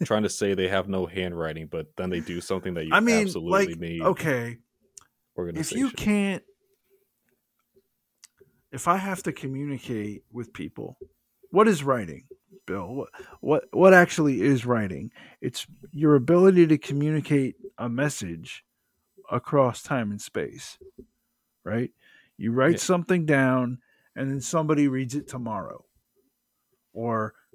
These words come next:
Speaker 2: ten minutes from now, or whatever. Okay?
Speaker 1: Yeah.
Speaker 2: So if you're making a, a pyramid, right, that's a big deal.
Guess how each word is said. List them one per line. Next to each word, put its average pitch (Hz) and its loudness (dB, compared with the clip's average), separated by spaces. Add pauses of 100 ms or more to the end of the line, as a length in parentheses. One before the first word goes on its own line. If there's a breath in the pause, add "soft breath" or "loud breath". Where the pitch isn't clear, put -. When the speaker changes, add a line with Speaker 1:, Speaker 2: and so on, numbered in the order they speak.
Speaker 2:
ten 143 -2
minutes 113 -6
from 90 -16
now, 71 -20
or 127 -8
whatever. 117 -8 (640)
Okay? 113 -10 (960)
Speaker 1:
Yeah. - -12
Speaker 2:
So 170 2
if 143 -2
you're 220 0 (100)
making 170 -4
a, 117 -4
a 117 -4
pyramid, 123 0 (460)
right, 117 -4 (1300)
that's 214 0
a 196 10
big 139 6
deal. 151 -2